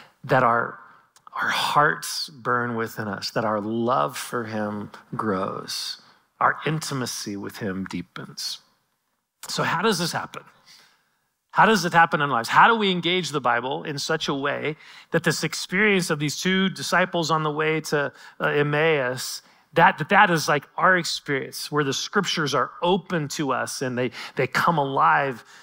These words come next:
in our hearts and our minds. Well, it's by utilizing a centuries-old spiritual practice known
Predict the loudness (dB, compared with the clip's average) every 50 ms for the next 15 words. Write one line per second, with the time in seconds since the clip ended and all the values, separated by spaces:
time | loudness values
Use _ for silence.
0 | -20 _ _ _ _ _ -4 -2 0 2 2 2 2 2 2 0 0 -2 -2 -2
1 | -2 -2 -2 -6 -6 -8 -8 -6 -2 -2 -2 -2 0 0 0 2 2 0 0 0
2 | 2 2 4 4 2 2 0 -2 -4 -4 -4 -4 -4 -4 -4 -4 -2 -2 -2 0
3 | -2 -2 -2 -2 -2 0 0 0 -2 -2 -4 -4 -2 -2 0 0 2 0 0 -2
4 | -2 -6 -14 -14 -14 _ -6 -6 -6 -4 -4 -2 -2 -2 -2 -2 -6 -6 -6 -2
5 | 0 0 0 0 -2 -8 -10 -8 -6 -6 -6 -6 -6 -6 -4 -4 -4 -6 -8